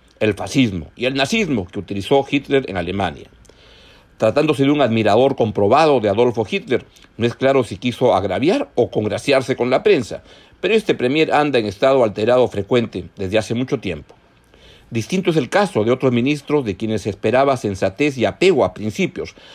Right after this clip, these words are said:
aunque cada día que pasa se confirma que la mayoría actúa guiada por un marxismo que no es el de Carlos, sino el de Groucho, con principios al gusto del momento, como la ministra Diana Miloslavich. Carlos Álvarez hizo el martes en el programa de Jaime Chinche en Canal N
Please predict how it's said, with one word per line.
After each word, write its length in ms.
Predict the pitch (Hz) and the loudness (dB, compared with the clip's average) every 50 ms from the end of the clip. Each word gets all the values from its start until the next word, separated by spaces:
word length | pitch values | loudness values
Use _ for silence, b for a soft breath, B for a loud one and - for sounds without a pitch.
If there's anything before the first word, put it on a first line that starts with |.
| B B B _ | B B B _
aunque 260 | 139 143 139 156 147 | 0 0 0 -2 -4
cada 280 | - 247 226 170 135 | -2 -2 0 0 -2
día 240 | 135 156 160 147 131 | 0 2 2 0 2
que 100 | - 110 | 0 -4
pasa 320 | - - 160 170 165 151 131 | -2 0 -2 -2 -2 -4 -6
se 140 | - 110 | -6 -4
confirma 440 | - 110 107 101 - 131 139 143 139 | -2 -2 -2 -2 -4 -2 -2 -2 -2
que 120 | - 113 101 | 0 0 0
la 100 | 101 98 | 0 0
mayoría 400 | 101 98 98 104 110 170 170 143 | 0 0 0 0 0 2 0 0
actúa 340 | 113 - - 139 147 135 | 0 -2 -2 0 0 2
guiada 400 | 117 104 110 127 135 135 127 - | 2 2 2 2 4 2 2 0
por 140 | - 104 110 | -2 -2 -2
un 140 | 120 127 120 | 0 0 0
marxismo 560 | 110 98 92 92 - 156 143 143 139 131 - | 0 0 -2 -2 -4 -4 -2 -2 -4 -4 -2
que 100 | - 110 | -2 -2
no 80 | 117 151 | 0 0
es 140 | 185 180 160 | 0 -2 -2
el 100 | 123 101 | -4 -4
de 140 | 95 - | -6 -2
Carlos, 380 | - 156 160 135 104 85 - B B B B B B B | 0 0 0 0 -2 -8 -10 B B B B B B B
sino 260 | - 98 90 107 120 | -10 -6 -2 0 0
el 100 | 147 139 | 2 2
de 80 | 110 | 2
Groucho, 420 | 92 113 127 135 127 - - - - _ - _ _ _ | 2 4 4 4 4 2 -2 -10 -18 _ -20 _ _ _
con 160 | - 110 98 | -4 -4 -2
principios 560 | - 107 107 - - 160 - 160 165 156 - | -2 -4 -4 -2 -2 -2 0 0 -2 -2 -2
al 140 | - 95 104 | -2 -2 -2
gusto 360 | 104 120 151 165 - - 180 | 0 0 -2 -2 0 0 2
del 140 | 165 127 101 | 2 2 2
momento, 460 | 98 92 92 107 98 90 80 - - - _ _ _ | 2 0 -2 -2 -4 -4 -8 -14 -20 -20 _ _ _
como 160 | - 151 165 | -2 0 2
la 140 | 170 165 151 | 4 4 4
ministra 460 | 160 165 175 185 180 - 180 180 156 - | 2 0 0 -2 0 0 0 0 0 -2
Diana 480 | 107 101 120 127 135 139 139 147 143 - | -4 0 2 2 2 2 0 -2 -2 -2
Miloslavich. 840 | 127 117 110 104 98 92 92 101 98 87 80 76 - - - - _ _ _ _ _ _ _ _ _ _ _ _ _ _ _ _ _ - _ _ | -2 -2 0 0 -2 -2 0 0 0 0 0 -6 -14 -18 -18 -18 _ _ _ _ _ _ _ _ _ _ _ _ _ _ _ _ _ -20 _ _
Carlos 340 | - 120 117 120 127 110 - | 0 2 4 4 2 4 4
Álvarez 420 | 165 175 175 180 196 220 214 - B B B B B B B B | 2 4 4 2 0 0 -6 -8 B B B B B B B B
hizo 280 | - 202 214 - 151 107 | -2 -2 0 2 2 2
el 80 | 104 | 2
martes 400 | 110 123 131 139 147 143 196 190 | 4 2 2 2 2 -2 -2 -2
en 80 | 123 107 | -2 -6
el 80 | 98 87 | -6 -4
programa 320 | - 110 117 120 131 120 | -2 0 2 2 2 0
de 100 | 104 101 | 0 0
Jaime 320 | - - 123 127 131 123 | 0 0 0 2 2 0
Chinche 380 | 117 - - 190 185 156 - 110 | -2 -2 -4 -4 -4 -2 -2 -4
en 80 | 98 - | -4 -2
Canal 320 | - 104 104 101 113 131 | -4 -2 0 0 0 0
N 260 | 151 151 165 175 175 | 0 0 0 -4 -4